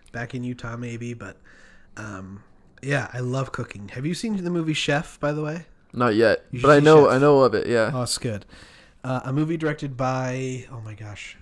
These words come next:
Speaker 1: I can't believe I'm
Speaker 2: Is it the
Speaker 1: blanking.
Speaker 2: guy who stars in it? He's a director.
Speaker 1: Yep.
Speaker 2: Yeah.
Speaker 1: Yeah. It's the guy who stars in it, Jon
Speaker 2: He did
Speaker 1: Favreau.
Speaker 2: Jon Favreau, yeah.
Speaker 1: He did
Speaker 2: Director
Speaker 1: Jungle
Speaker 2: of Iron
Speaker 1: Book.
Speaker 2: Man.
Speaker 1: Yeah. So
Speaker 2: A lot of shit.
Speaker 1: he's great. And, um, yeah, so that's probably what I do. What about you?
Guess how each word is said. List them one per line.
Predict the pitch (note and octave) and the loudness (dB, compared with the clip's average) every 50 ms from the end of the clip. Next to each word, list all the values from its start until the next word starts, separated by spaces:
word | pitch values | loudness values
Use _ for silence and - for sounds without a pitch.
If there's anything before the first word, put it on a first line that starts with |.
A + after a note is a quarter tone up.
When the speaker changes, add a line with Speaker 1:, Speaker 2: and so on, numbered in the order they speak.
| - - | -20 -20
Speaker 1:
I | |
can't | - - - G2+ | -20 -20 -20 -18
believe | A2+ G#2+ G#2 | -16 -16 -12
I'm | G#2 | -10
Speaker 2:
Is | C3 B2 | -6 -2
it | C#3 C#3 | -2 2
the | C3+ | 4
Speaker 1:
blanking. | C3+ | 8
Speaker 2:
guy | C#3+ C#3 | 10 10
who | C3 B2 | 10 8
stars | - - B2+ B2 B2+ B2+ C#3+ | 6 6 4 6 6 6 4
in | D3+ D3+ | 2 2
it? | E3 E3 - - _ _ _ - - | 0 0 -2 -6 _ _ _ -16 -10
He's | - D3+ C#3+ | -8 -6 -6
a | C#3 | -6
director. | - G#2+ G#2 G#2+ A2 E3+ - A2+ A2 D3 D3 - - - | -4 -2 0 0 0 0 0 0 -2 -4 -8 -12 -12 -6
Speaker 1:
Yep. | A2 A2 | -4 -2
Speaker 2:
Yeah. | - - | -2 -2
Speaker 1:
Yeah. | - - _ - - - - - | -4 -8 _ -20 -20 -20 -20 -20
It's | - - | -18 -10
the | - | -2
guy | C#3+ E3+ F3 | 0 2 2
who | F3 D#3 | 2 2
stars | - - D#3+ D#3+ D#3 D3 | 0 0 0 0 0 0
in | D#3 D#3 | -2 -2
it, | D#3 D#3 D#3 D3+ - | -2 -4 -4 -6 -4
Jon | B2+ E3 D#3+ E3 | 0 2 2 2
Speaker 2:
He | - | 2
did | D3 | 0
Speaker 1:
Favreau. | C3+ A#2 G#2+ F#2+ E2+ D2 - - | -4 -4 -6 -10 -14 -14 -14 -6
Speaker 2:
Jon | - B2 B2+ B2 | 0 2 2 2
Favreau, | - - A#2 A2 E2 C#2 D2+ G#2+ F#2+ D#2 | 2 2 2 2 2 0 -2 -4 -6 -8
yeah. | G2+ C#3+ C#3 - - | -10 -12 -14 -10 -6
Speaker 1:
He | C#3+ C3+ | -6 -4
did | B2 B2 | -2 2
Speaker 2:
Director | B2 B2 B2+ - E3 D#3+ B2+ C#3 | 4 6 6 6 8 6 4 4
Speaker 1:
Jungle | C#3+ C#3 | 6 4
Speaker 2:
of | D3 D3+ | 4 6
Iron | D3 C#3 | 6 4
Speaker 1:
Book. | C#3 | 4
Speaker 2:
Man. | C#3 C3+ C3+ C3+ C3 C3+ D3+ - - - - - | 4 4 2 2 0 -2 -4 -8 -10 -16 -12 -6
Speaker 1:
Yeah. | C#3 C#3 C#3+ C3 A#2 G#2 - - - - - - - - - - - | -2 -2 -2 -2 -2 -6 -12 -16 -20 -20 -20 -20 -20 -20 -20 -20 -18
So | - - - - D3 C3+ C3+ C3 C3 A2 | -14 -8 -2 2 2 4 4 2 2 0
Speaker 2:
A | F#2+ | 2
lot | A2+ G#2 D#2 | 2 2 2
of | - | 0
shit. | - - - - - _ | -4 -12 -16 -16 -16 _
Speaker 1:
he's | - D3+ D#3 C#3+ B2 | -2 -2 -2 -2 -2
great. | - - A#2+ G2 F#2 - - - - | -4 -6 -6 -8 -8 -12 -16 -14 -8
And, | C3+ C#3 C#3 C#3 C3+ C3+ C3 B2 B2 C3 | -4 -2 0 0 0 -2 -2 -4 -6 -6
um, | C3 A#2+ A#2+ A2+ A2 G#2+ G#2 G2+ - - - | -6 -6 -6 -6 -8 -10 -12 -12 -14 -12 -10
yeah, | A#2 G#2 F#2+ | -10 -8 -2
so | - G3 | 0 0
that's | A3+ | 0
probably | A#3 D#4 D4 G#3+ | 0 0 -2 0
what | D3+ D3+ | 2 0
I | F3 | 0
do. | D3 B2 B2+ | 0 0 -4
What | C3 B2+ | -4 -4
about | C3 C3 | -4 -4
you? | C3+ C#3 B2+ | -4 -4 -6